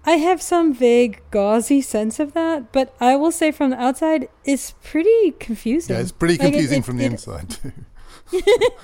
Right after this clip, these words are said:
Speaker 1: Like, it, it doesn't make a lot of sense, and I don't think that people are talking to one another particularly effectively about what their claims are. The kind of,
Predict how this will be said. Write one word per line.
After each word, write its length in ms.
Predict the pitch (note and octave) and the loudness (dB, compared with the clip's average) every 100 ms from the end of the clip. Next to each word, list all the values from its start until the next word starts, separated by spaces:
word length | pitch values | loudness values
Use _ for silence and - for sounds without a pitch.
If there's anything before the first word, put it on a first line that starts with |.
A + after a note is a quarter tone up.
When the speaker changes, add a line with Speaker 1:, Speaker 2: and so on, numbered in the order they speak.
| - - - - C#4 | -20 -20 -18 -18 -2
Speaker 1:
Like, 120 | F#4+ F#4+ | 0 2
it, 200 | E4+ D#4+ | 0 -4
it 100 | C4+ | 0
doesn't 540 | F4 F#4+ G#4 D#4+ C4 | 0 0 -4 -6 -6
make 220 | C4+ C4 | -6 -4
a 40 | C4+ | -4
lot 220 | B3 A#3+ | -2 -2
of 80 | A3+ | -4
sense, 640 | A3 G3+ G3+ G3+ - - - | -8 -6 -8 -10 -14 -14 -4
and 180 | B3 | -2
I 80 | B3 | 0
don't 220 | C4+ D4 | 0 -2
think 280 | C#4+ C#4 C4 | -4 -4 -4
that 160 | B3 - | -6 -8
people 320 | A#3+ A3 A3 | -10 -8 -6
are 460 | G#3 G#3 G3+ G3+ G#3 A3 _ _ _ _ _ _ _ _ | -4 -4 -4 -6 -10 -18 _ _ _ _ _ _ _ _
talking 580 | - A#3+ A3+ G#3+ A3 G#3+ - | -16 -10 -8 -6 -6 -8 -10
to 220 | - A#3+ | -10 -6
one 140 | A3+ G#3 | -6 -6
another 280 | G3 F#3+ | -6 -6
particularly 460 | F#3+ - A3+ G#3 F#3+ | -8 -10 -10 -8 -8
effectively 480 | F3+ G3+ - G3+ G3 | -8 -10 -10 -8 -8
about 180 | F#3+ F#3 | -8 -10
what 180 | F#3 | -10
their 320 | - F#3 F3+ F3 _ _ _ - | -10 -8 -10 -12 _ _ _ -16
claims 500 | - G3 G3 G3 F#3 | -8 -6 -4 -4 -6
are. 640 | G3+ F#3 G#3+ C#4+ E4 E4+ E4 _ _ _ _ | -10 -10 -8 -8 -8 -10 -12 _ _ _ _
The 100 | C4 | -4
kind 240 | C#4 D#4+ D4 | -2 0 0
of, 200 | A3 | -2